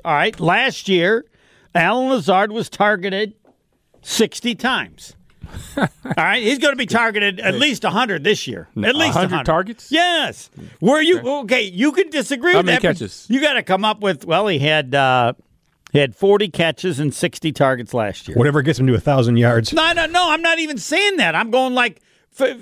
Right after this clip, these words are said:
Speaker 1: okay, if you don't think it's gonna be Lazard, then who is it gonna be? Now, you
Speaker 2: <laughs>
Speaker 1: have
Speaker 2: Some of the other guys.
Speaker 1: All right, okay. A J Dillon was targeted thirty-seven times.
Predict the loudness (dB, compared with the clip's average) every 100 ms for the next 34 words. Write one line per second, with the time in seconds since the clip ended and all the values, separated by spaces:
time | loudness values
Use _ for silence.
0 | -16 -4 0 0 -2 -4 -4 -2 -2 2
1 | 0 2 -2 0 -2 0 2 2 0 2
2 | 2 2 0 0 0 0 0 -2 -2 0
3 | 0 2 2 0 -2 0 2 0 0 2
4 | 4 2 2 0 -2 -4 2 2 0 -2
5 | -6 0 2 2 0 -2 -6 -2 0 0
6 | -2 -2 0 0 0 0 0 2 2 0
7 | 0 0 0 0 0 -2 -4 -2 0 0
8 | -2 0 0 0 -4 0 2 2 2 -2
9 | -4